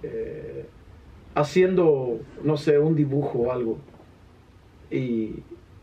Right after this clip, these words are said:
y sé que, que está más o menos, ¿no? Y si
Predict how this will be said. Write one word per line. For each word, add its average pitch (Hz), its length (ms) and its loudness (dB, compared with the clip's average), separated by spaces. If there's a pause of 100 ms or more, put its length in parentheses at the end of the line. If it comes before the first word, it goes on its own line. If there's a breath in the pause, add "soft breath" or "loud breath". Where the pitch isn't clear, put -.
(800)
y 143 140 -2
sé 160 280 0
que, 127 540 0
que 143 100 0
está 147 280 -4
más 151 360 0
o 147 60 2
menos, 143 400 -2
¿no? 139 200 -6 (1300)
Y 131 140 -6
si - 180 -6